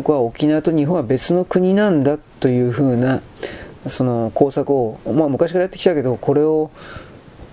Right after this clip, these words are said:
なんか最近やっぱ強めてるね。余裕がないんだろうね、これきっと。だから中国共産党の、えーっとね、言い分をそのまま載せるんだったら、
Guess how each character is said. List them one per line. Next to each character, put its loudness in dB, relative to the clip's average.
な 0
ん 0
か 0
最 0
近 -6
や 0
っ -10
ぱ -4
強 0
め -2
て 2
る -2
ね。 0
余 2
裕 0
が 2
な 2
い 0
ん 2
だ 4
ろ -2
う -4
ね、 -2
こ 0
れ 0
き -14
っ -20
と。 2
だ 4
か 4
ら -2
中 2
国 0
共 0
産 0
党 0
の、 0
え 0
ー -4
っ -20
と 0
ね、 -2
言 2
い 0
分 2
を 0
そ -2
の 2
ま 0
ま 2
載 -6
せ 2
る 0
ん 2
だ 2
っ -2
た -2
ら、 -2